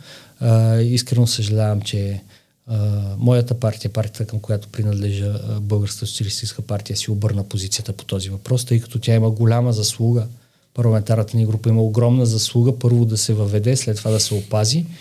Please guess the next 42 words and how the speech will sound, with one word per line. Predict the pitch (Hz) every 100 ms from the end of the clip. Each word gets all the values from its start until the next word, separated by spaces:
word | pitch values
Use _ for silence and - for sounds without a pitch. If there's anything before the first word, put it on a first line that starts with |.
| - - - - -
а, | 151
този | 151 160 160
метод | 160 160 -
на | 165
гласуване | 147 139 170 165 156
не | 151
като | 151 165 160
панацея, | 160 143 139 - 131 131 190 196 - - _ _
а | 131
като, | 123 127 - 131 131 131 127 120 - - - -
а, | 123 123
допълнителна | 120 123 120 127 151 151 147 131
гаранция | 120 120 120 120
за | 110
честността | - 113 117 -
на | 120
вота, | 110 135 175
защото | 160 127 127
за | 120
това | 117 135
става | - 117 110
дума | 110 104
в |
крайна | - 95 95
сметка. | - 131 - - - - - - - - - -
Но | 127 190 190 - -
нещата | 120 - 147
са | -
такива, | - 117 143
каквито | 139 - 123 117
са. | - 110
Ако | 98 123
можех | 143 147 120
да |
го | 107
спра | 104 117
пак, | 117 175 185
пак | 156
щях | - 98
да |
го | 85
спра. | 82 -